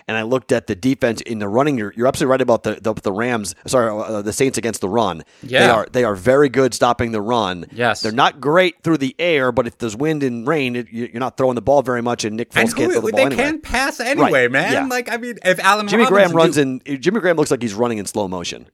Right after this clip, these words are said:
Speaker 2: He is still a great red zone threat when he's, when you're at the end zone, great. He can
Speaker 1: Yeah.
Speaker 2: still sort of wrestle that ball away, but other than that, no.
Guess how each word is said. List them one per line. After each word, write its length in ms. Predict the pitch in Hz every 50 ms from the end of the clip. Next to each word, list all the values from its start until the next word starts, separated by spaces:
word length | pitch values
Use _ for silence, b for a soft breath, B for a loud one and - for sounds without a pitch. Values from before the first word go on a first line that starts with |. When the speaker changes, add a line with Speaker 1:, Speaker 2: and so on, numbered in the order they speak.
| _ -
Speaker 2:
He 160 | 113 120 175
is 180 | 170 156 - -
still 280 | - - 160 160 190 185
a 60 | 147
great 380 | 101 - 123 127 135 147 175 -
red 260 | 151 151 147 156 139
zone 180 | - 151 151 147
threat 280 | 143 147 151 180 180 -
when 80 | 156
he's, 180 | 139 123 113 113
when 180 | 117 123 123
you're 140 | 120 117 - 110
at 200 | 120 139 - -
the 120 | 165 151
end 140 | 147 160 160
zone, 220 | 180 175 175 156
great. 320 | - 120 113 120 143 180 -
He 120 | 135 123
can 120 | - 127 117
Speaker 1:
Yeah. 160 | 110 107 101
Speaker 2:
still 240 | 95 131 139 160 160
sort 220 | 160 - 151 139
of 100 | 127 117
wrestle 320 | 117 117 120 131 - - 151
that 160 | 139 131 -
ball 160 | 135 135 147
away, 140 | 151 160 160
but 120 | 123 113
other 140 | 110 123 147
than 120 | 170 151
that, 200 | 143 156 156 -
no. 200 | 127 156 147 123